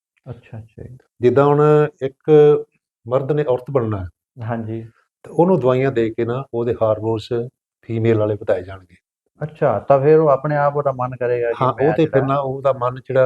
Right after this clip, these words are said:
Speaker 2: ਉਹਦੇ ਵਿਚਾਰ ਇਹੋ ਜਿਹੇ ਬਣ ਜਾਣਗੇ, ਉਹਦੇ ਸਰੀਰ ਦੀ ਬਣਤਰ ਉਹ ਜਿਹੀ ਬਣ ਜਾਏਗੀ।
Speaker 1: ਹਾਂਜੀ, ਹਾਂਜੀ।
Speaker 2: ਬਾਕੀ ਤਾਂ ਆਪਰੇਸ਼ਨ ਹੋ ਜਾਂਦਾ ਹੈ।
Speaker 1: ਹਾਂਜੀ, ਹਾਂਜੀ।
Speaker 2: ਪਹਿਲਾਂ ਉਹਦੇ ਹਾਰਮੋਨਸ ਵਧਾਏ ਜਾਂਦੇ ਆ।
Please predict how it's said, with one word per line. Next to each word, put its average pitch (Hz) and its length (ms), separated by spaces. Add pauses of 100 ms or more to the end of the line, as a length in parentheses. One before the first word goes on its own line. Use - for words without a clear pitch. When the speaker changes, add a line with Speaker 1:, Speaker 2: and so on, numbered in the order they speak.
(120)
Speaker 2:
ਉਹਦੇ 123 160
ਵਿਚਾਰ 117 340
ਇਹੋ 131 160
ਜਿਹੇ 131 120
ਬਣ 123 180
ਜਾਣਗੇ, 131 340 (100)
ਉਹਦੇ 123 140
ਸਰੀਰ 117 320
ਦੀ 131 100
ਬਣਤਰ 110 340
ਉਹ 113 120
ਜਿਹੀ 104 100
ਬਣ 95 180
ਜਾਏਗੀ। 90 280 (360)
Speaker 1:
ਹਾਂਜੀ, 107 300
ਹਾਂਜੀ। 98 300 (360)
Speaker 2:
ਬਾਕੀ 101 300
ਤਾਂ 131 120
ਆਪਰੇਸ਼ਨ 131 380
ਹੋ 127 140
ਜਾਂਦਾ 110 300
ਹੈ। 87 40 (200)
Speaker 1:
ਹਾਂਜੀ, 110 320
ਹਾਂਜੀ। 101 140
Speaker 2:
ਪਹਿਲਾਂ 147 220
ਉਹਦੇ 151 240
ਹਾਰਮੋਨਸ 127 320
ਵਧਾਏ 107 260
ਜਾਂਦੇ 98 260
ਆ। 90 80